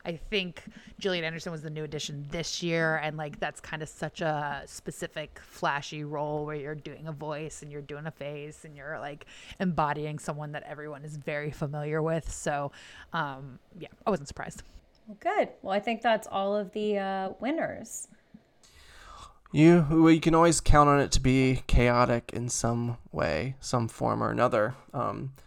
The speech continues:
Speaker 3: so I, I mean, I think, you know, overall, again, I'm had, happy that they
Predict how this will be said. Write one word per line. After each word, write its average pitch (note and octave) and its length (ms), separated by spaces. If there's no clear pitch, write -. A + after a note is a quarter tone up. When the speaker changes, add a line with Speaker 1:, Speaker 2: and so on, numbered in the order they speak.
Speaker 3:
so - 140
I, D3+ 140
I - 20
mean, D#3 140
I D#3+ 100
think, F3+ 380
you C#3+ 80
know, C#3+ 140
overall, C#3 500
again, C3 400
I'm A#2+ 100
had, A#2 320
happy B2+ 220
that A#2 180
they A#2+ 240